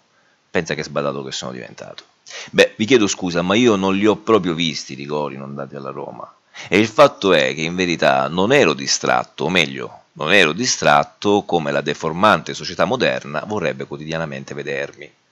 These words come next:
I rigori non li ho proprio visti, perché pensavo a cose per me più importanti,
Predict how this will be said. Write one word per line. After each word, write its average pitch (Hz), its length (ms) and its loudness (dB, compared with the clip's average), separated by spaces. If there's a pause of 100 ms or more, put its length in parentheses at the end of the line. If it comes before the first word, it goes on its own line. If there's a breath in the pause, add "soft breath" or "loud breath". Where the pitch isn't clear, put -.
(240 loud breath)
I 123 120 4
rigori 101 420 6
non 87 140 -4
li 98 40 -2
ho 107 60 -2
proprio 87 240 -8
visti, 80 520 -6 (280)
perché 120 240 -8
pensavo 135 320 0
a 104 60 0
cose 113 220 -6
per 85 120 -2
me 110 100 -4
più 80 140 -12
importanti, 71 640 -4